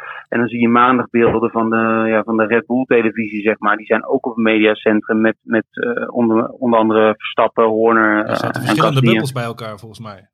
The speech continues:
Speaker 1: Daar zaten verschillende bubbels bij elkaar. Er was
Speaker 2: Ja.
Speaker 1: wel afstand tussen, tussen, tussen hen, maar geen mondkapje op.
Speaker 2: Nee.
Speaker 1: En toen heb ik mij even gevraagd, ja, hoe zit dat dan?
Speaker 2: Ja.
Speaker 1: Maar ja, dan krijg je het antwoord, ja, persconferenties en zo, dat staat allemaal in dat covid-reglement. Maar
Speaker 2: Ja.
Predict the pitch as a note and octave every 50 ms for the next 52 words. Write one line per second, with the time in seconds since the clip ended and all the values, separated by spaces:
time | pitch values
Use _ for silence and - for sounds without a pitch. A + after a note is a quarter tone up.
0 | _ _ - B2+ C3 C3 B2 C3+ B2 A2+ A2 G#2+ - - D3 C3+ B2+ - B2+ C3
1 | D3 C#3+ - C#3+ C#3 C#3 - C#3+ D3 D#3 D3 B2+ B2 B2 C3 C#3+ C#3 - D3+ E3
2 | - - C#3+ B2 - B2+ - _ C3 A#2 A2+ A2+ - B2+ A#2+ - _ A#2+ A2+ A2
3 | A2 G#2+ G#2+ - - A#2+ - - G#2+ G#2+ A2+ A#2+ B2+ A#2+ A#2 - D3+ C#3 B2+ B2
4 | C#3+ E3 - - D#3+ D3 - - C#3 B2+ A#2 G#2+ - A#2 A2 A2 B2 A2+ - -
5 | B2 B2 B2 A#2+ - A#2+ B2 B2+ B2+ B2+ A#2+ - - - _ B2+ A#2+ A#2+ A2+ -
6 | - A#2 A2+ A2+ A2+ - D3+ - D#3 - _ A2+ G2+ G#2 - - _ _ _ -
7 | - A2 A2 - _ - - _ _ B2 B2 B2+ B2 A#2+ A#2+ A#2+ A#2+ A#2 A#2 A2
8 | - B2+ A#2 - _ - C3 B2+ A#2+ - A2+ A#2 A#2 - A#2+ A2 - - B2 A#2+
9 | - - B2+ A#2+ A2+ A2+ A#2 A2+ A2+ A2 G#2+ - A2+ G#2+ A#2 A#2 G#2+ A2+ A#2 A2
10 | G#2+ G#2+ G#2+ - - - A2+ A2+ - B2 A#2+ A2+ A2+ A2 A2 A2+ G#2+ - - C3+
11 | C3+ B2+ - A#2+ - A#2 A2 G#2 G#2 G2 G2 G2+ G2 G#2+ - _ A#2+ A2+ A2+ A#2